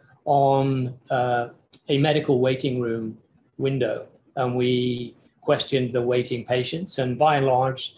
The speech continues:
they really did, uh, appreciate the,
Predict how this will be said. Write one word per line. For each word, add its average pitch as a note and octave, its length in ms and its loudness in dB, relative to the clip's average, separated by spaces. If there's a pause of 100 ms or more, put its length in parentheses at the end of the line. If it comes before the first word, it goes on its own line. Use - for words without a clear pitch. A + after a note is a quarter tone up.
(340)
they C#3 120 2
really C#3 360 2
did, C3+ 540 0
uh, A#2+ 520 0
appreciate B2+ 680 -2
the, A#2+ 400 -2